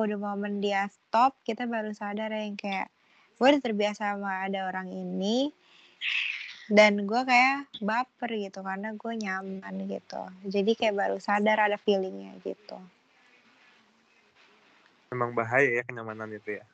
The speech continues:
Speaker 2: <laughs>
Speaker 1: Iya, benar gitu. Karena kan nggak, nggak setiap
Speaker 2: <laughs>
Speaker 1: saat kita ngobrol. Anggap aja deh punya teman dekat, tiga, tiga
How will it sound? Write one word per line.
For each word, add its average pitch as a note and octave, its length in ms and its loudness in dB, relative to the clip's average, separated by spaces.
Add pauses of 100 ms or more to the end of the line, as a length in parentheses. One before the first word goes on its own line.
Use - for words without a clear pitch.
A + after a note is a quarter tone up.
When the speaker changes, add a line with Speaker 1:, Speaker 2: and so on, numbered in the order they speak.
(260)
Speaker 2:
<laughs> - 400 -6 (1120)
Speaker 1:
Iya, C4+ 140 12 (240)
benar G#3+ 420 -4 (200)
gitu. G3 220 -2 (240)
Karena B3 260 8
kan A#4+ 80 4 (100)
nggak, B3 280 10
nggak A#3 180 2 (120)
setiap A#3 420 -2 (420)
Speaker 2:
<laughs> - 320 -20
Speaker 1:
saat A#3 300 0 (140)
kita A3+ 200 -6 (100)
ngobrol. G#3 540 -4
Anggap G#3+ 280 -4
aja A3+ 180 -2
deh C#4+ 100 -4 (240)
punya A3 180 -8 (180)
teman G#3 260 -6 (100)
dekat, A#3+ 460 6 (1040)
tiga, F#3+ 480 6 (180)
tiga G3+ 240 0